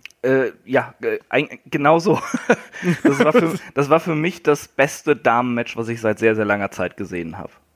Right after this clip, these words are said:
Speaker 2: Ja.
Speaker 1: Jetzt, äh, äh, Promotion übergreifend tatsächlich. Ich fand das absolut stark. Ich hab mich auch sehr gefreut, dass Candice mal vernünftig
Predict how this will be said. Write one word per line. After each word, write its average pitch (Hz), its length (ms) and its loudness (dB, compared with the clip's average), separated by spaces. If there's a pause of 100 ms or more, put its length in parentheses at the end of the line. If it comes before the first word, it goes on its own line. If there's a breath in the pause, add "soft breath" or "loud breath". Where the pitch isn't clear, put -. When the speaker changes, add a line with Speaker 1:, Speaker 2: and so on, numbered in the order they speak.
(760)
Speaker 2:
Ja. 143 120 2
Speaker 1:
Jetzt, - 380 -2
äh, 113 460 2
äh, 107 40 -2
Promotion 135 960 0
übergreifend 104 920 -2
tatsächlich. 87 640 -8
Ich - 120 -20
fand 113 180 -2
das 107 260 -4
absolut 110 380 -6
stark. 113 360 2 (500 loud breath)
Ich 147 100 -4
hab 143 80 4
mich 151 160 2
auch 139 80 4
sehr 139 180 2
gefreut, 131 480 0
dass - 200 -4
Candice 143 460 0
mal 131 140 0
vernünftig 135 720 -6